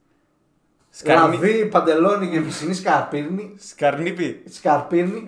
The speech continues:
Speaker 1: Ναι.
Speaker 2: Βλέπεις ο άλλος με ράστα, έχει να κάνει μπάνιο εννιάμιση χρόνια.
Speaker 1: Υποψήφοι Ρουμάνοι τρομοκράτες. Και δεν είναι μόνο αυτό. Φοβάσαι μην βγάλουν κανένα εκτοξευτήρα, ας πούμε,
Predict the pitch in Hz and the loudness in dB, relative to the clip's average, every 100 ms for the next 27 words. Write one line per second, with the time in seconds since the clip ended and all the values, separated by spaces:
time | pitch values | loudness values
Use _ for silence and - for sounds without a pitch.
0 | 123 143 120 104 170 247 - 226 208 185 | -6 -4 -6 -4 4 4 6 4 4 4
1 | 143 147 - - 226 - 185 196 202 202 | 4 4 0 -2 -10 -8 -8 -6 -4 -4
2 | 190 196 190 196 208 - - 147 165 190 | -2 -2 -4 -4 -4 -4 -4 -4 -4 -8
3 | - - 131 143 - 208 214 214 170 170 | -14 -14 -8 -8 -6 -6 -2 -2 -2 -2
4 | 208 202 185 180 180 208 - - _ _ | -4 -4 -4 -6 -6 -8 -10 -14 _ _
5 | _ _ _ _ - 143 151 202 180 143 | _ _ _ _ -8 -6 -4 -6 -6 -6
6 | 123 113 117 113 - - - 196 226 214 | -6 -8 -8 -8 -12 -20 -20 -12 -10 -4
7 | 247 214 196 220 208 208 185 180 - - | -4 -4 -4 -4 -4 -4 -4 -6 -12 -16
8 | 151 220 175 127 151 | -12 -6 -4 -6 -8